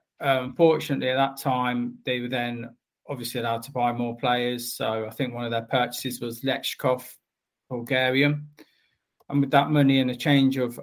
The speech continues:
ownership and direction, unfortunately, he was sur-, surplus for requirements and moved to Nancy. Um, he made eighty-four appearances for Marseille,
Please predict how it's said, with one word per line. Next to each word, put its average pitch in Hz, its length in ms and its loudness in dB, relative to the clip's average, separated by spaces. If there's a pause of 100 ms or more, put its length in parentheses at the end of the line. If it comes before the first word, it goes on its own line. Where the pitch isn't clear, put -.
ownership 131 600 -2
and 120 180 -2
direction, 127 840 -2
unfortunately, 135 500 -4
he 123 40 -8
was 123 160 -8
sur-, 131 440 0
surplus 131 500 -2
for 120 300 -2
requirements 139 800 2 (500)
and 127 120 -2
moved 131 240 0
to 143 100 2
Nancy. 143 580 -2 (1000)
Um, 117 280 -6
he 123 120 -2
made 123 360 0
eighty-four 156 540 2
appearances 143 800 2
for - 140 -6
Marseille, 139 600 0